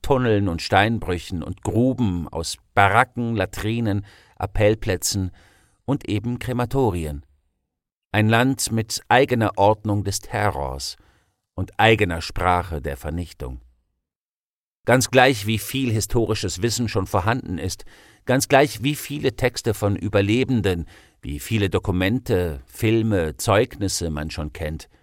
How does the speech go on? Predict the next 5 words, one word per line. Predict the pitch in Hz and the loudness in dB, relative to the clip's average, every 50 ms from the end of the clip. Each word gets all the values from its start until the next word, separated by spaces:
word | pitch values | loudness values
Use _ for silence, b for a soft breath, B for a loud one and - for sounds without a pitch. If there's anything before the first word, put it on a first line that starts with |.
| _ _ _ _ _ _ _ _ _ _ - | _ _ _ _ _ _ _ _ _ _ -8
dieses | 107 107 117 127 113 - - | -4 -2 0 0 0 0 0
Menschheitsverbrechen | 117 104 104 - - - - 151 120 113 - - - 95 - - - 82 87 85 - - 87 85 - - | 2 2 2 2 0 -2 -2 -2 -2 -2 -4 -6 -6 -6 -6 -4 -4 -4 -4 -4 -4 -6 -6 -8 -6 -4
ist | 117 135 123 - - - - - | -4 -4 -4 -6 -8 -12 -14 -12
und | - 90 - - | -10 -10 -10 -8
bleibt | _ 92 90 90 92 98 - - - | _ -2 0 0 0 0 -4 -8 -14